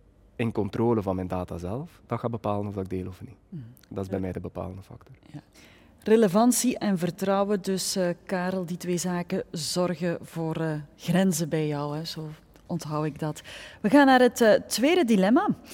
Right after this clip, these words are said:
Speaker 2: Een ecosysteem is collaboratief of een ecosysteem is competitief?
Speaker 1: Sowieso collaboratief.
Speaker 2: Waarom
Speaker 1: Ja.
Speaker 2: die keuze?
Speaker 1: Ik denk dat er wel een minimale vorm van competitie kan zijn in een ecosysteem.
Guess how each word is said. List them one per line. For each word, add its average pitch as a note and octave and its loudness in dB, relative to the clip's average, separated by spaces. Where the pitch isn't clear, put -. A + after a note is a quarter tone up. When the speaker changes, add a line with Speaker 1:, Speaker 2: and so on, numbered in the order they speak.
Speaker 2:
Een A3+ 4
ecosysteem C#4+ 4
is - -4
collaboratief C#4 2
of C4 2
een G3+ 0
ecosysteem G#3+ -2
is - -6
competitief? - -4
Speaker 1:
Sowieso A2 0
collaboratief. F#2 -8
Speaker 2:
Waarom F3+ -2
Speaker 1:
Ja. E3+ -6
Speaker 2:
die D#3+ -12
keuze? F3+ -6
Speaker 1:
Ik A2+ -4
denk A#2+ 4
dat C#3+ 0
er B2 -2
wel A2+ 2
een G#2+ 2
minimale A#2 0
vorm A2+ -2
van A#2+ -4
competitie - -10
kan G2+ -4
zijn G2+ -4
in C3 -8
een C#3+ -6
ecosysteem. D3 -10